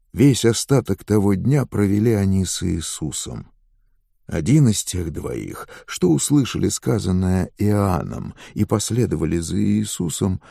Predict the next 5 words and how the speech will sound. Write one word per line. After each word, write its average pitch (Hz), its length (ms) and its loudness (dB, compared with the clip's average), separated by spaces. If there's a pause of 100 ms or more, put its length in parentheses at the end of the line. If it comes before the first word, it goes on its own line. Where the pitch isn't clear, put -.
(220)
был 143 460 2
Андрей, 95 760 0 (920)
брат 107 500 0
Симона 69 540 -2
Петра. - 640 -10